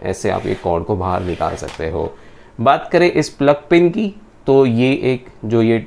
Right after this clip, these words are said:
टू पॉइंट वाली जो प्लग पिन है ये ऐसे दी गई है। इसकी अगर फिनिशिंग की बात करें अच्छी है, बहुत ही ज़्यादा you know सुप्रीमली बढ़िया हो वैसा नहीं है, but अच्छी है।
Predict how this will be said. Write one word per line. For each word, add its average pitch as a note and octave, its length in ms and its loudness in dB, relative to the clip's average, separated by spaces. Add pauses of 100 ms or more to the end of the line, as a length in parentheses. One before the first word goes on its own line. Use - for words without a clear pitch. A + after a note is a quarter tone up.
(520)
टू D3+ 120 6
पॉइंट C3+ 280 -2
वाली A#2+ 180 4
जो A#2 100 2
प्लग A2 300 -4
पिन A#2+ 160 2
है A#2+ 180 0
ये G#2+ 200 2
ऐसे A#2+ 220 2
दी A#2 160 4
गई B2 160 4
है। D3+ 260 -2 (340)
इसकी D3+ 240 2
अगर G#3 140 6
फिनिशिंग F3+ 440 4
की F#3 80 4
बात F3 280 4
करें F3+ 260 0 (360)
अच्छी F#3+ 380 2
है, F3 260 2 (440)
बहुत C3+ 480 0
ही D#3 140 2
ज़्यादा A#2 640 4
you A#2 160 -2
know - 120 0
सुप्रीमली C3 680 0
बढ़िया A2 300 4
हो B2 200 2
वैसा A2+ 260 -2
नहीं A#2 180 0
है, A#2+ 120 0
but A2+ 160 -2
अच्छी - 280 -6
है। C3 260 -2